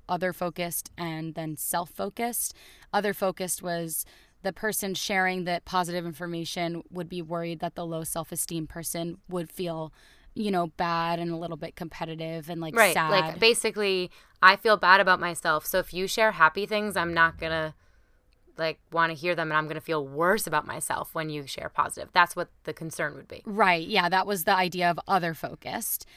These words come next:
Speaker 1: And then the idea of self-focused was that, um, the person that was sharing that positive news would be worried that the low self-esteem person or perceived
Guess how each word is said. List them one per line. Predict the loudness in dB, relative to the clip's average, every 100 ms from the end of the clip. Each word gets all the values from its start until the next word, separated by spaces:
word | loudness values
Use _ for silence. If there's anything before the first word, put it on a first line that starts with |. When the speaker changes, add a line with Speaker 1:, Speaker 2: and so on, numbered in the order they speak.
| -12 -2
Speaker 1:
And | 0
then | 0 0
the | 0
idea | -2 0 -2
of | -2 -6
self-focused | -6 2 2 2 -2 0 -2 -4 -8 -6
was | -4 0
that, | 4 4 2 -2 -20 -20 -12 -2
um, | 0 0 -4
the |
person | -4 -4 -2 -2
that | -2
was | -2 -4
sharing | 2 2 4
that | -2 -4
positive | -4 -4 -2 -6 -4
news | -4 -4 -4 -6 -6
would | -6 -4
be | -6
worried | -4 -2 -2 -4 -8
that | -8 -8
the | -6
low | -4 -4
self-esteem | -6 -8 -8 -10 -8 -8 -6 -8 -10
person | -14 -10 -8 -8
or | -6 -6
perceived | -6 -8 -4 -2 -2 -4 -6 -8